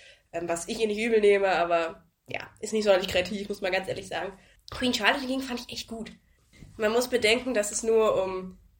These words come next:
nur, dass es nur sechs Folgen gibt erstmal. Es sind erstmal zwei Folgen weniger, als es ansonsten bei Bridgerton der Fall ist.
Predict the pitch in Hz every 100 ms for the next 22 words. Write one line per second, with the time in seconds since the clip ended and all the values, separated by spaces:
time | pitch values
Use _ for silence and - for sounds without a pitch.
0 | _ - 226 240 - 196 - 214 196 180
1 | 180 - 233 240 247 254 160 247 285 247
2 | 208 147 196 170 - 180 196 185 185 190
3 | 202 170 175 - - - 135 - 240 240
4 | 240 247 254 247 233 233 233 226 233 -